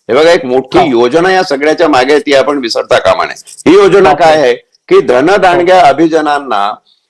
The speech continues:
Speaker 1: त्यांची
Speaker 2: हम्म.
Speaker 1: कामं करण्यासाठी सिक्युरिटी गार्ड, पिऊन, सुरक्षा रक्षक, ते चौकीदार, अशा प्रकारचे लोक, क्लार्क वगैरे असे पाहिजेत, तेवढे त्यांना मिळावे. म्हणजे तुमच्या शिक्षण संस्था, तुमची शिक्षक विद्यार्थी संवाद,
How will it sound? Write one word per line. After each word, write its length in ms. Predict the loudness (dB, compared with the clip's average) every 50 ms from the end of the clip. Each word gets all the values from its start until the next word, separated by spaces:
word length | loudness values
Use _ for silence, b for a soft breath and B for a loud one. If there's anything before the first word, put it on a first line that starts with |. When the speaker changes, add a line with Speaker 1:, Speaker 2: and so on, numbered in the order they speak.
| _ _ _
Speaker 1:
त्यांची 380 | -2 0 0 0 -2 -6 -8 -6
Speaker 2:
हम्म. 160 | -4 -2 0
Speaker 1:
कामं 320 | 0 0 0 0 0 0
करण्यासाठी 760 | 0 0 0 0 0 -2 -2 -2 -2 -4 -4 -2 -2 0 0 0
सिक्युरिटी 500 | 0 -2 -2 0 -2 -2 -2 0 -2 0
गार्ड, 360 | 2 2 4 4 4 2 0 -4 -6 -6
पिऊन, 580 | -4 -2 0 2 2 2 2 2 0 -2 -4
सुरक्षा 640 | -8 _ _ -4 -2 0 0 0 0 0 0 0 0
रक्षक, 440 | 0 -2 -4 -4 -2 0 0 0 -2 -2 0
ते 380 | 2 4 4 4 2 0 -2 -2
चौकीदार, 720 | 0 0 0 0 0 0 0 2 4 4 4 4 2 0 -2 B B B B B -4 -2
अशा 240 | -2 0 0 0 -2
प्रकारचे 680 | -2 -2 -6 -4 -4 -4 -4 -4 -4 -4 -4 -2 -2 0
लोक, 280 | 0 -2 -2 -2 -2
क्लार्क 540 | -4 -2 -2 0 2 2 2 2 2 0 -2
वगैरे 280 | -2 -2 0 0 0 0
असे 220 | -2 -2 -2 -4
पाहिजेत, 500 | -4 -2 -2 -2 -2 0 0 0 0 0 -2 _ _ _ _ _ _ _ _ _ _ 0
तेवढे 400 | 2 4 4 4 4 2 2 0
त्यांना 360 | 0 -2 -2 0 0 -2 -2
मिळावे. 460 | -2 0 0 0 0 2 0 0 -2
म्हणजे 260 | -2 -4 -6 -8 -8
तुमच्या 480 | -8 -6 -6 -6 -6 -4 -2 -2 -2 -2 -2
शिक्षण 420 | -4 -6 -8 -4 -2 -2 -2 0
संस्था, 540 | 0 -2 -2 -2 -4 -4 -2 0 0 0 0 -2 b b b b b b b _ -4
तुमची 320 | -2 -2 0 0 0 0
शिक्षक 520 | 2 0 -2 -4 -4 -2 -2 -2 0 0 -2
विद्यार्थी 460 | -2 0 0 0 0 0 0 -2 -2
संवाद, 480 | 0 -2 -2 0 0 0 0 0 0